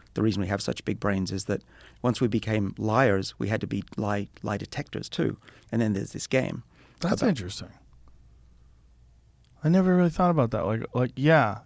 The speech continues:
Speaker 2: you, once you figured out a way to communicate, we also figured out a way to be deceptive.
Speaker 1: But then you gotta figure out if they lie to you.
Speaker 2: Yeah, the con
Speaker 1: Yeah.
Speaker 2: game.
Speaker 1: Right.
Speaker 2: Yes.
Speaker 1: And then the fourth trait is future seers. We became able to, to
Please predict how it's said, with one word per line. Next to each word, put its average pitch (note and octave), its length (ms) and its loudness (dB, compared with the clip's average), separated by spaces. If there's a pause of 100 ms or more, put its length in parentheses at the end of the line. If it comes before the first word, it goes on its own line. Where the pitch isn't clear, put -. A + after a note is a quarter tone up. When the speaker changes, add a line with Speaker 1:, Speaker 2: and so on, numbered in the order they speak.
Speaker 2:
you, C3 220 4
once E3 340 2
you E3 80 2
figured D3 360 2
out C3+ 140 6
a B2+ 60 4
way B2+ 160 4
to A2+ 80 2
communicate, A#2+ 680 2
we B2 120 2
also B2 260 2
figured A#2+ 300 0
out A#2 80 4
a A#2 40 4
way A#2+ 140 4
to A2+ 80 0
be G#2+ 100 0
deceptive. - 760 -2 (800)
Speaker 1:
But - 100 -14
then G2+ 120 0
you F#2+ 60 0
gotta F#2+ 200 -2 (320)
figure G2+ 340 -4
out F2+ 120 -2
if - 140 -8
they F2+ 140 -4
lie G2+ 200 -2
to C#3 60 0
you. C3+ 60 0
Speaker 2:
Yeah, C3+ 380 2
the - 60 -6
con C#3+ 480 6
Speaker 1:
Yeah. B2+ 80 4
Speaker 2:
game. A2 600 2
Speaker 1:
Right. G#2+ 100 -6 (160)
Speaker 2:
Yes. A#2+ 1000 2
Speaker 1:
And C3 100 6
then B2+ 80 6
the A#2+ 80 4
fourth G3 280 4
trait G#2 340 4
is G#2 260 2
future - 340 -2
seers. - 400 -6 (480)
We A#2+ 120 4
became A2+ 340 2 (100)
able A2+ 200 2
to, G#2 180 -2 (120)
to G#2+ 200 0